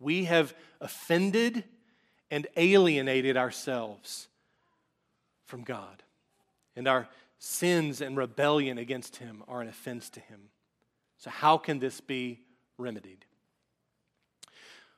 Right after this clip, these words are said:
So I said earlier, we can't have solutions that just don't address the real problem. But we also need a solution that actually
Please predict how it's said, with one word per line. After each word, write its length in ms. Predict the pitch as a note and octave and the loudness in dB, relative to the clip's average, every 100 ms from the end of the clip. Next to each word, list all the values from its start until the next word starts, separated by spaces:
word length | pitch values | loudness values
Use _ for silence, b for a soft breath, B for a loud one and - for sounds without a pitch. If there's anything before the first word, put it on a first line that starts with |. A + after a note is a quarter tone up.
| b | b
So 100 | - | -4
I 40 | D#3+ | 4
said 180 | G#3 | 8
earlier, 280 | F#3+ F#3 D3+ | 8 8 6
we 120 | D3+ | 4
can't 260 | D#3+ G3+ E3+ | 4 4 6
have 140 | F3+ | 6
solutions 680 | - E3+ E3 F3+ - D#3 C#3 | 4 4 6 6 4 -2 -2
that 200 | D3 C#3 | -2 -2
just 160 | C#3+ - | -2 2
don't 180 | E3 | 4
address 300 | D3+ C#3+ D3 | 4 4 2
the 120 | - C#3+ | 2 -2
real 260 | C3 C#3+ | 2 2
problem. 680 | - - F3 F3+ C#3 A2+ G#2+ _ _ _ _ - | 0 2 8 8 6 -4 -8 _ _ _ _ -6
But 60 | |
we 80 | D3 | 2
also 320 | F#3 B3 A#3 | 2 4 2
need 380 | G3+ F#3 F#3 D#3+ - b b b | 4 4 2 0 -10 b b b
a 80 | |
solution 500 | - - F#3 G3 G3+ | -2 4 6 6 6
that 100 | F3+ | 6
actually 520 | F3+ F3+ - F#3+ F3 | 8 8 6 4 4